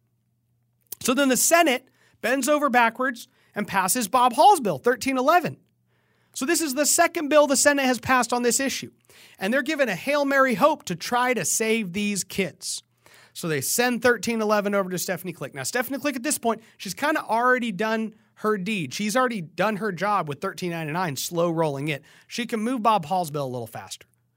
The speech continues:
Okay, so she moves it a little faster, tries to take some credit for it, look all strong on the issue, even though for months she slow rolled this entire process. Um,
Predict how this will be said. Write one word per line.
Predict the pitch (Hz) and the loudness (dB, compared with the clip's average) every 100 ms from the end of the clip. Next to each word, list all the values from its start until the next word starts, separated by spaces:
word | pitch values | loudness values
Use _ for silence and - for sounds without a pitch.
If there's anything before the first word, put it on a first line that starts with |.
| _ _ | _ _
Okay, | - 127 _ _ _ - | -10 -10 _ _ _ -10
so | 170 | -8
she | 240 | -4
moves | 226 247 233 | -2 -2 -2
it | 240 | -2
a | |
little | 240 220 | -2 0
faster, | 226 214 226 220 | 0 0 -2 -4
tries | - 208 190 | -2 -2 0
to | |
take | 214 196 | -2 -4
some | 202 | -6
credit | 180 202 190 | 0 0 0
for | 190 196 | -4 -2
it, | 190 | -2
look | 165 190 190 | -4 -4 -2
all | 185 | -4
strong | 180 - 185 185 180 | -4 -2 0 0 0
on | 175 | -4
the | 156 | -4
issue, | 165 - 175 180 | -4 -4 -4 -4
even | 170 160 | -6 -4
though | 151 | -4
for | 160 | -4
months | 147 151 156 175 | -4 0 0 0
she | - - 151 | -6 -4 -4
slow | - 151 147 | -4 -4 -4
rolled | 143 143 | -4 -6
this | 135 131 | -8 -10
entire | 117 120 117 | -12 -14 -18
process. | - 107 98 - - - _ _ _ _ - - _ _ | -16 -16 -16 -18 -18 -18 _ _ _ _ -20 -20 _ _
Um, | - 160 160 | -6 -4 -6